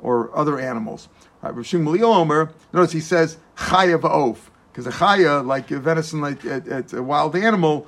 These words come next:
runs around. And obviously, a behema, a cow, uh, you're not even capturing, though they're in your pen. It's obvious that they're already captured. But chaya v'of could run away. But if they're in the enclosure, you're allowed. Rav Shmuel says it depends on the kind of enclosure. Lo kol b'rim shavim, they're not all the same.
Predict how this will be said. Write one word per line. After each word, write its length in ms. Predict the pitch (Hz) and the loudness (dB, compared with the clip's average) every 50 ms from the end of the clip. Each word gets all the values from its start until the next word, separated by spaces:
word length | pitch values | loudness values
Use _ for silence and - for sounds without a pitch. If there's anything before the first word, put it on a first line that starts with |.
| - _ _ | -16 _ _
runs 240 | - 160 160 156 156 | 0 2 2 2 0
around. 240 | 156 156 143 135 127 | 0 0 0 0 0
And 100 | 131 131 | 0 2
obviously, 420 | 139 190 202 190 175 175 160 147 | 2 2 2 0 -4 -2 -2 -4
a 60 | 139 | -4
behema, 440 | 117 127 113 135 180 208 190 156 139 | -2 -4 -4 -2 -2 0 0 -2 -2
a 40 | 131 | -4
cow, 500 | - - 170 185 185 170 151 139 143 139 - - _ _ _ - | -4 -2 0 2 4 2 2 0 -4 -8 -12 -18 _ _ _ -10
uh, 100 | 113 127 | -8 -6
you're 140 | 135 139 151 | -4 -2 -2
not 140 | 156 156 151 | -2 -2 -2
even 180 | 151 143 143 139 | -2 -4 -6 -4
capturing, 520 | - 185 202 214 160 - - 131 117 117 | -2 0 0 0 0 0 -6 -8 -6 -6
though 160 | 120 131 131 127 | -6 -6 -6 -6
they're 220 | 123 139 139 143 | -6 -6 -6 -4
in 100 | 151 156 | -4 -2
your 160 | 156 156 156 | -2 -2 -4
pen. 380 | 151 151 - 190 190 190 175 139 | -4 -4 -4 -2 0 0 -2 -2
It's 140 | 131 - 156 | -4 -2 0
obvious 380 | 139 135 175 170 160 143 - - | 2 2 2 2 -2 -6 -4 -6
that 180 | 127 120 - | -6 -6 -4
they're 280 | - 123 120 110 - - | -2 -2 -2 -2 -2 -2
already 260 | 113 123 123 117 120 | -2 -2 0 -2 -4
captured. 460 | - - 135 107 110 - - - 90 | -6 -8 -10 -10 -10 -8 -10 -10 -8
But 160 | 82 120 120 - | -6 -6 -8 -6
chaya 260 | - 151 160 - 139 | -4 -2 -2 -2 -2
v'of 280 | 147 175 208 208 - - | -2 -2 -2 -2 -2 -2
could 160 | - 147 120 | -6 -8 -4
run 200 | 127 147 151 151 | -2 -2 0 0
away. 420 | 160 180 214 233 220 202 190 175 - - - - - _ _ _ _ | 0 2 2 2 2 2 0 0 -2 -8 -20 -20 -20 _ _ _ _
But 180 | 160 165 156 156 - | 0 0 0 0 -2
if 120 | - - - | -8 -6 -4
they're 180 | 151 151 165 | -2 2 2
in 100 | 185 190 | 2 2
the 80 | 185 185 | 2 0
enclosure, 520 | 185 175 - - 214 214 220 175 190 180 | 0 -2 -4 -4 -2 -2 -2 2 2 2
you're 180 | 170 156 151 143 | 2 4 2 0
allowed. 300 | 131 127 127 127 135 139 | 0 0 0 0 -2 -4
Rav 160 | 147 147 - | -8 -12 -10
Shmuel 220 | - 185 190 190 | -6 -4 -4 -4
says 200 | 185 185 180 156 | -2 -4 -4 -4
it 100 | 180 175 | -4 -4
depends 360 | - 170 160 - 185 190 180 180 | -4 -6 -6 -4 -2 -2 -2 -2
on 100 | 175 160 | -2 -4
the 60 | 156 | -4
kind 240 | 156 156 151 147 143 | -6 -6 -6 -6 -6
of 60 | 147 | -6
enclosure. 400 | 156 156 175 190 190 175 131 135 | -8 -4 -2 -2 -2 -2 -2 -2
Lo 160 | 151 175 175 | 0 0 0
kol 160 | 175 175 165 | 0 0 -2
b'rim 120 | 160 170 180 | -2 -4 -8
shavim, 260 | - - 143 143 131 | -8 -8 -8 -6 -6
they're 80 | 143 | -2
not 180 | 160 165 165 165 | 2 2 2 2
all 60 | 147 | 0
the 80 | 139 131 | -4 -8
same. 380 | - - 110 110 123 156 160 | -8 -8 -8 -6 -6 -6 -8